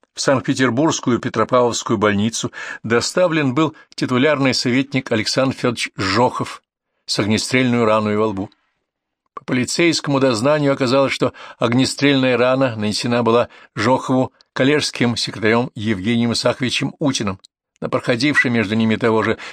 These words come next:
четырнадцатого числа утром дуэли в окрестностях Санкт-Петербурга, близ Большой Муринской дороги, в лесном участке Беклишево. Двадцать первого числа того же мая титулярный советник Жохов скончался.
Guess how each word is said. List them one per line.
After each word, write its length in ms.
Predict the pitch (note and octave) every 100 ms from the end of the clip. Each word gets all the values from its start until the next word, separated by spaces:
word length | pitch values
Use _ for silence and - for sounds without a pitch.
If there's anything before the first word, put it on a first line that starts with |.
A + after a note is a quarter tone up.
| -
четырнадцатого 640 | - - A#2 A2 - A#2
числа 420 | G2 G2 A#2+ G#2+ - -
утром 380 | - G#2+ G2+ G2
дуэли 440 | E2+ F#2+ C#3 C3 - - -
в 60 | A#2
окрестностях 600 | - A#2+ - A#2+ - B2
Санкт-Петербурга, 760 | A#2 G#2+ A#2 A#2+ G#2 G#2 F#2+ - -
близ 200 | - A2
Большой 420 | F2+ G#2 - C3 A#2
Муринской 480 | A#2 A2+ G2+ -
дороги, 420 | G2+ G2+ A2 F#2+ - _ _
в 60 | -
лесном 260 | A2 - G#2
участке 540 | - A#2+ A#2 - A2 _ _ _
Беклишево. 640 | - G#2+ G#2 F#2+ G#2+ F#2 G#2 _ _ _ _ _ _ _ _ _ _ _ _
Двадцать 460 | - E3 - C#3+ C3+
первого 360 | E3 E3 D3+
числа 600 | C3+ C#3 - C#3 C#3+ A#2 _
того 260 | - C3 A#2+
же 140 | A2+
мая 320 | A2+ A#2 A#2+
титулярный 580 | A#2 C#3 B2+ C3 C#3 B2
советник 500 | - A#2+ C3 - G#2+
Жохов 420 | F#2+ A#2 - - - -
скончался. 720 | - - A#2 - A2 - -